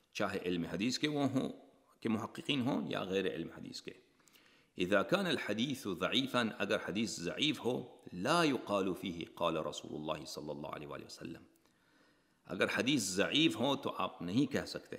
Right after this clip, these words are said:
کہ قال رسول اللہ، اس طرح جائز نہیں ہے۔ او فعل او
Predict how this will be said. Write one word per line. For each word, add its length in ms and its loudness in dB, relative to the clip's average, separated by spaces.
کہ 180 -8
قال 220 2
رسول 380 -4
اللہ، 320 -10
اس 140 -12
طرح 200 -8
جائز 300 -6
نہیں 140 -10
ہے۔ 180 -18
او 200 6
فعل 440 4
او 320 4